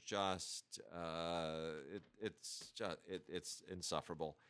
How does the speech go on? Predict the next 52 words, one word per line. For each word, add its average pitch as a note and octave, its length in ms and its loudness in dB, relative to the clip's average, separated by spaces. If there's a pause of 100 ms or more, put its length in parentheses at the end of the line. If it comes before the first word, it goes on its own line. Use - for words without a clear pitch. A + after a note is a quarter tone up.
(400)
And, C3 600 8
uh, A#2+ 420 12
it's A#2+ 220 4
still B2+ 240 6
not G#2 220 12
as G2+ 120 8
bad F#2 380 12
as G2 260 8
this G#2 220 4
double A2 320 10
feature A2 560 6
of F#2+ 420 10 (100)
M G2 220 4
V A2+ 180 2
P F#2+ 320 6
and F2+ 120 6
M F2 140 2
V F2 180 2
P F2+ 200 0
Two, G#2+ 440 6
which F#2 260 4
is F#2+ 220 2
Most F#2 340 6
Valuable E2+ 480 6
Primate. E2+ 600 2 (580)
I C3+ 120 8
get A#2+ 260 12
it. E2 180 8
Chimpanzees A2 720 6
are F#2+ 60 4
funny. F2+ 320 6
You E2+ 140 2
can G2+ 160 2
make G2+ 200 8
'em G2+ 120 2
do G2+ 180 8
all G2 140 12
kinds F#2+ 280 6
of E2+ 100 -4
things. D#2 420 2
And F#2+ 140 4
in G2+ 120 2
this A2+ 180 4
case, G#2 320 6
oh, D#3 360 10
look, D3 240 4
it's B2 140 -2
a - 40 -8
chimp. B2+ 240 2
He A#2 60 -2
plays A#2 260 2
hockey. A2+ 460 4